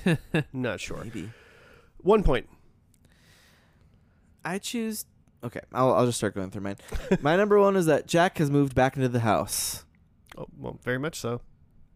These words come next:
Speaker 3: Moved back into a, a house. I don't know if it was the same house,
Speaker 2: I think it was the same
Speaker 3: but they're
Speaker 2: house.
Speaker 3: all in a house.
Speaker 2: It's their house.
Speaker 1: Yeah.
Speaker 3: Uh, number two, I thought Ryan could talk to Floppy.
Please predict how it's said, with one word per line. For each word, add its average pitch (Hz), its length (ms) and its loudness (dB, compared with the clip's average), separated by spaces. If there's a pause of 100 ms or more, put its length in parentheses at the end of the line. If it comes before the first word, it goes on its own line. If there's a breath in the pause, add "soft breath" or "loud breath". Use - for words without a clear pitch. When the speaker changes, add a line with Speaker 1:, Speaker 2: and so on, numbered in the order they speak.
(220)
Speaker 3:
Moved 127 300 -2
back 165 220 0
into 160 180 0
a, 87 220 2
a 160 200 2
house. 127 440 2
I 92 80 -4
don't 123 80 -4
know 139 140 0
if 147 40 -2
it - 20 -2
was 143 120 -6
the 139 60 -6
same 170 280 -2
house, 190 400 -4
Speaker 2:
I 285 40 -12
think 294 100 -2
it 143 40 0
was 117 100 -4
the - 40 -12
same 220 100 -6
Speaker 3:
but 113 60 -4
they're 113 80 0
Speaker 2:
house. 131 80 2
Speaker 3:
all 151 140 0
in 165 80 -2
a 160 100 -2
house. 175 520 -6 (580 soft breath)
Speaker 2:
It's - 80 -20
their 120 140 0
house. 110 400 -6 (440)
Speaker 1:
Yeah. 113 220 -6 (280)
Speaker 3:
Uh, 120 300 2
number 127 200 -2
two, 147 260 0
I 135 100 4
thought 175 340 0
Ryan 120 400 2
could 117 200 -8
talk 101 260 -4
to 101 80 -12
Floppy. 95 680 -8